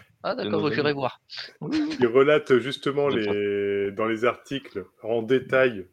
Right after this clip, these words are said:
Speaker 3: euh, des, par rapport à des statistiques, des études qui ont été faites, où, bien sûr, les études de la N F L disent qu'il y a pas, il y a pas autant, il y a pas aussi, enfin, il y a pas autant de blessures, où il y a les mêmes nombres de blessures que sur un terrain naturel,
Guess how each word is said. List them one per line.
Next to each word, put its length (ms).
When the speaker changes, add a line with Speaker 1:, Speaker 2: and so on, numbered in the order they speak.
Speaker 3:
euh, 180
des, 140
par 100
rapport 240
à 60
des 80
statistiques, 720
des 180
études 340
qui 120
ont 80
été 240
faites, 340
où, 240
bien 120
sûr, 220
les 180
études 280
de 80
la 140
N 200
F 120
L 200
disent 220
qu'il 100
y 80
a 20
pas, 140
il 120
y 60
a 60
pas 160
autant, 240
il 60
y 40
a 40
pas 100
aussi, 260
enfin, 240
il 60
y 40
a 40
pas 380
autant 300
de 60
blessures, 600
où 80
il 60
y 20
a 60
les 160
mêmes 280
nombres 300
de 100
blessures 440
que 100
sur 220
un 160
terrain 280
naturel, 540